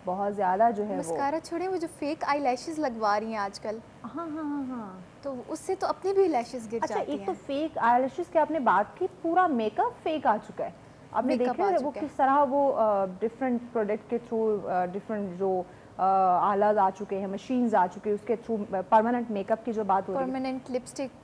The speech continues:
Speaker 1: हम्म।
Speaker 2: और eyebrows और पूरा face का
Speaker 1: पूरा
Speaker 2: वो
Speaker 1: फेस,
Speaker 2: कर
Speaker 1: exactly,
Speaker 2: लेती
Speaker 1: आपकी
Speaker 2: हैं।
Speaker 1: पूरी foundation, पूरी base जो है वो permanent बना रहे हैं।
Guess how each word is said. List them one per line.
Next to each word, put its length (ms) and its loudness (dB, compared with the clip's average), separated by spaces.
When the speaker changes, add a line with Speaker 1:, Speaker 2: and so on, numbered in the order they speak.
Speaker 1:
हम्म। 180 -4
Speaker 2:
और 160 0
eyebrows 600 -2
और 80 -2
पूरा 260 -4
face 420 -6
का 120 -8
Speaker 1:
पूरा 160 4
Speaker 2:
वो 60 -4
Speaker 1:
फेस, 260 -4
Speaker 2:
कर 60 -8
Speaker 1:
exactly, 200 2
Speaker 2:
लेती 140 4
Speaker 1:
आपकी 240 4
Speaker 2:
हैं। 80 -6
Speaker 1:
पूरी 160 2
foundation, 600 2
पूरी 180 -2
base 420 -2
जो 60 -4
है 120 -2
वो 140 -6
permanent 460 -2
बना 260 -4
रहे 120 -10
हैं। 80 -18